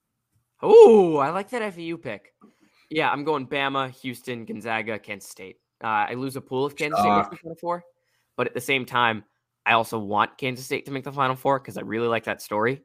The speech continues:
Speaker 1: and I love Markquis Nowell.
Speaker 2: Yeah.
Speaker 1: So that, that's, uh, I don't care. I'm rooting for Kansas State.
Speaker 2: <laughs> All right, man. Well,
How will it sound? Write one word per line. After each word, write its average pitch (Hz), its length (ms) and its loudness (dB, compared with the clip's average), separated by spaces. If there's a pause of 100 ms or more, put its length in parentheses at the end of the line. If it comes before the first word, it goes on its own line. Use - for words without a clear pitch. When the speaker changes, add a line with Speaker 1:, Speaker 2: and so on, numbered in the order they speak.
Speaker 1:
and 95 100 -16
I 95 40 -12
love 104 180 -4
Markquis 107 360 -6
Nowell. 110 400 0 (760)
Speaker 2:
Yeah. - 60 -18
Speaker 1:
So 101 400 -4 (480)
that, 107 100 -2
that's, - 420 -8 (600)
uh, 117 40 -2
I 120 280 0
don't 131 160 -4
care. 107 200 -2
I'm 120 140 -6
rooting 120 140 -8
for - 80 -20
Kansas 107 220 -10
State. - 200 -18 (280)
Speaker 2:
<laughs> 151 100 -8 (2250)
All 107 80 4
right, 107 240 6
man. 95 260 -2 (140)
Well, 107 420 0